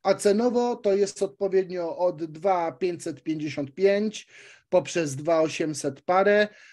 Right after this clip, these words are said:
aż po, y, trochę ponad trzysta, przy czym wiadomo, do tego dorzućcie vat, to będziecie mieli w miarę urealnione, y, ceny na Europę, ale to jeszcze, to jeszcze trochę, bo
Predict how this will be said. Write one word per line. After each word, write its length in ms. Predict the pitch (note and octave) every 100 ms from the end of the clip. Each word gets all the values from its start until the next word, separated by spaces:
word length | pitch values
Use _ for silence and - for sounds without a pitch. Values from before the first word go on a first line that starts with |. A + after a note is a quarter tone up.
| _
aż 280 | - F3 -
po, 680 | - E3+ E3 D#3+ D#3+ D#3+ D#3+ D3+
y, 360 | D3 C#3+ C#3+ C#3
trochę 280 | D#3+ D3
ponad 400 | C#3 D3+ D3 C#3
trzysta, 800 | - - D3 - - A#2 A3 C#4+ -
przy 180 | F#3
czym 380 | - G3+ G3+ E3+ _
wiadomo, 480 | F#3 F3+ E3+ D3+ C3+
do 120 | C3+
tego 260 | C#3 D#3+ D3+
dorzućcie 520 | C#3+ C#3 C#3 - C#3+
vat, 180 | C#3 C#3
to 80 | C#3
będziecie 400 | C3+ C3+ C3+ C3+
mieli 280 | C3+ C3+ C3+ - - _
w 80 | C3+
miarę 560 | E3+ F#3 F#3 F3+ F3 E3+
urealnione, 1120 | E3+ D#3+ D#3 D3+ D#3 D#3 D3 C#3+ C3+ C3+ C3 B2
y, 200 | C3+ B2+
ceny 680 | C#3 C3 B2+ B2 A#2+ A#2 A2
na 400 | A2 A2 A#2+ B2
Europę, 500 | B2 D3 D3 D3+ B2
ale 220 | B2 A#2+
to 180 | - B2
jeszcze, 400 | A#2+ - - G#2+ G#2 G2+ D2 -
to 100 | C#3
jeszcze 280 | G#2 G2+
trochę, 340 | G2+ G2 - D#3+
bo 160 | C3